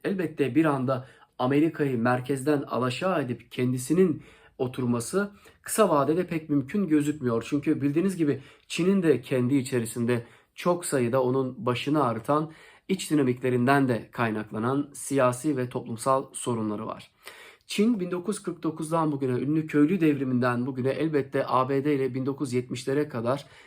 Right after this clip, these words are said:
diplomatik ilişkiler kurmayan bir ülkeydi. Amerika Soğuk Savaş'ta Sovyetlere karşı Çin'i bağlantı politikası gereği Richard Nixon ve onun Dışişleri Bakanı Henry Kissinger çok mantıklı ve akıllıca bir,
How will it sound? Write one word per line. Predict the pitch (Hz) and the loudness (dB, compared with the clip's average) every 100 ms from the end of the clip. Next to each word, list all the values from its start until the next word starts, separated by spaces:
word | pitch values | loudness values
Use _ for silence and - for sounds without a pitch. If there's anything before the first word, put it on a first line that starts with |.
| _ | _
diplomatik | 131 127 135 135 160 | -8 -2 -2 -2 -4
ilişkiler | 135 123 - 131 135 135 - | -6 -8 -4 -2 -2 -6 -8
kurmayan | 180 151 117 113 113 | -2 0 0 -2 -4
bir | 107 - | -6 -6
ülkeydi. | 110 101 107 107 - - - - - | -8 -4 -6 -6 -12 -14 -20 -14 0
Amerika | 135 156 156 151 | 4 6 4 0
Soğuk | - 151 160 - | 2 2 2 0
Savaş'ta | 135 123 123 - 170 | 2 2 0 0 0
Sovyetlere | 143 131 135 135 143 151 | 0 2 2 2 0 -2
karşı | - 123 120 175 175 - | 0 -2 -2 -4 -4 -8
Çin'i | - 147 131 185 - - | -6 0 2 2 -2 -10
bağlantı | 131 139 139 147 147 202 | 2 4 6 6 4 0
politikası | 165 143 123 - 117 - 107 | 0 0 -2 -6 -6 -4 -6
gereği | 127 123 123 190 190 - _ | -2 0 2 0 -4 -16 _
Richard | 143 143 147 | -6 -4 -2
Nixon | 180 185 165 147 | -2 -2 0 0
ve | 135 131 | -2 -4
onun | 135 147 | -2 -2
Dışişleri | 143 139 131 120 | -2 -6 -6 -4
Bakanı | 117 123 120 | -4 -4 -4
Henry | 123 127 117 | -2 -2 -2
Kissinger | 135 127 180 139 143 - - - _ | -6 -4 -4 -2 -4 -6 -20 -20 _
çok | - 190 - - | -6 -6 -6 -4
mantıklı | 123 135 131 147 143 170 151 | -2 -2 -4 -8 -2 0 0
ve | 135 | -2
akıllıca | - 131 - 147 196 156 151 123 | -4 -4 -4 -2 -2 2 2 2
bir, | 117 - | -4 -8